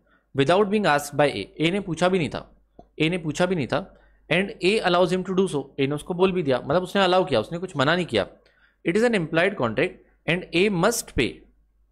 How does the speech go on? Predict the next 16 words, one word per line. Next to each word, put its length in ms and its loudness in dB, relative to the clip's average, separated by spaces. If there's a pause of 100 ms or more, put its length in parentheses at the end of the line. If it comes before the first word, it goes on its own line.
for 120 2
the 120 -4
service 300 0
of 140 -2
the 80 -8
coolie 340 -2 (800)
detailed 560 -4
by 180 0
him। 200 -6 (520)
तो 80 2
ए 120 2
को 140 0
यहाँ 140 4
पर 200 -2
है 80 0
ना 100 -2